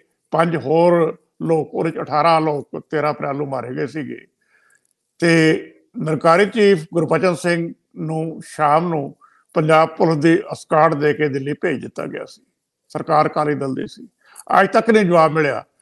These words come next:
ਕਿ ਉਹਨੂੰ ਅਰੈਸਟ ਕਿਉਂ ਨਹੀਂ ਕੀਤਾ ਗਿਆ ਔਰ ਕਿਹਦੇ ਕਹਿਣ ਤੇ ਉਹਨੂੰ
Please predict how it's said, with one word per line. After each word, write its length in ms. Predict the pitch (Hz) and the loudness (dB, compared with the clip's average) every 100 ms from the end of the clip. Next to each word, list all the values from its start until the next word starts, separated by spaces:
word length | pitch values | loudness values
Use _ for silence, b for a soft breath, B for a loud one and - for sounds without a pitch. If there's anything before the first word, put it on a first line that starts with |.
| _ _ | _ _
ਕਿ 100 | 175 | -2
ਉਹਨੂੰ 420 | 165 196 196 226 | 0 2 2 2
ਅਰੈਸਟ 260 | 156 165 - | 0 0 0
ਕਿਉਂ 160 | 196 185 | 2 2
ਨਹੀਂ 100 | 185 | 2
ਕੀਤਾ 280 | 185 165 | 0 0
ਗਿਆ 300 | 151 160 170 - | 2 2 2 0
ਔਰ 160 | 175 | -6
ਕਿਹਦੇ 300 | 160 214 226 | -2 2 2
ਕਹਿਣ 280 | 180 202 190 | 2 2 0
ਤੇ 180 | 160 160 | 0 -2
ਉਹਨੂੰ 440 | - 180 165 147 | -2 -2 -2 -6